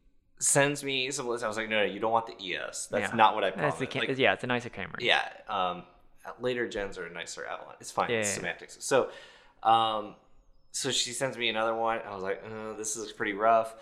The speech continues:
Speaker 1: She sent me another one, and I was like, "Okay." She, and I'm like,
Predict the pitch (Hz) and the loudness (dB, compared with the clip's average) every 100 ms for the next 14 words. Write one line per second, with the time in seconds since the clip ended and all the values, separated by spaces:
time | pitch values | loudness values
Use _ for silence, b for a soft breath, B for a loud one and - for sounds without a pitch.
0 | B - - 123 113 110 117 113 110 107 | B -6 -2 2 4 6 6 4 2 -2
1 | B B 110 110 110 104 104 117 123 101 | B B -2 0 0 0 0 0 4 4
2 | 80 - B - 117 113 - 110 107 104 | 4 -6 B -18 -14 -12 -4 -2 -2 -4
3 | 95 92 | -6 -8